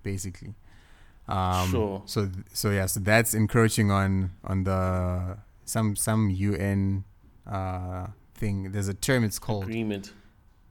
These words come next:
Speaker 1: Yeah,
Speaker 2: Of
Speaker 1: there's a
Speaker 2: some sort.
Speaker 1: term that, that tactic is, uh,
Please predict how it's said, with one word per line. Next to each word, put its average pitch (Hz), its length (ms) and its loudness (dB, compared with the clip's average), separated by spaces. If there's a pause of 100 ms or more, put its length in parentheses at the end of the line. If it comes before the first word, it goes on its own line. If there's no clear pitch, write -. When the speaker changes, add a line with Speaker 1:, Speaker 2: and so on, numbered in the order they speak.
(120)
Speaker 1:
Yeah, 101 300 2
Speaker 2:
Of 90 100 -2
Speaker 1:
there's 95 40 -4
a 95 100 -4
Speaker 2:
some 95 60 -6
sort. - 60 -4 (100)
Speaker 1:
term 113 280 2
that, 101 340 -4
that 104 200 -4
tactic 92 400 -2
is, - 260 -8
uh, 92 40 -8